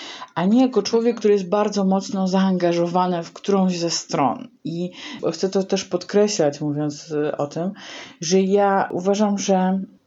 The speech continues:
e, w tym konflikcie wszyscy są do siebie bardzo podobni i dlatego ten konflikt ciągle gorze, bo często nie potrafimy sobie pewnych rzeczy powiedzieć. I to jest tak jak w rodzinach. Nie potrafimy sobie pewnych rzeczy powiedzieć, więc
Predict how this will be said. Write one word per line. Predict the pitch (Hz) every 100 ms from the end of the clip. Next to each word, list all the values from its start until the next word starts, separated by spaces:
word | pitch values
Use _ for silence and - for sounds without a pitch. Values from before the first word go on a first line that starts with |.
| _
e, | - 170 165
w | 160
tym | 180
konflikcie | 180 180 226 214 202
wszyscy | - 196 -
są | 190
do | 170
siebie | 165 170 165
bardzo | 165 165 160
podobni | 160 151 151 143 143 135 -
i | -
dlatego | 151 170 -
ten | 147
konflikt | 143 160 143 160 -
ciągle | 143 143 139
gorze, | 143 147 143 127 120 - - - - - -
bo | 160
często | 160 202 196
nie | 170 202
potrafimy | 214 196 180 190 185
sobie | 180 165 165
pewnych | 165 165 165
rzeczy | 151 147 156
powiedzieć. | 170 156 151 135 120 -
I | -
to |
jest | 269
tak | 240
jak | 190 175
w |
rodzinach. | 180 170 156 139 127 - - - -
Nie | 208
potrafimy | 226 220 226 233 233
sobie | 233 220
pewnych | 214 208 202 196
rzeczy | 196 190
powiedzieć, | 190 190 190 180 165
więc | 185 185 185 - -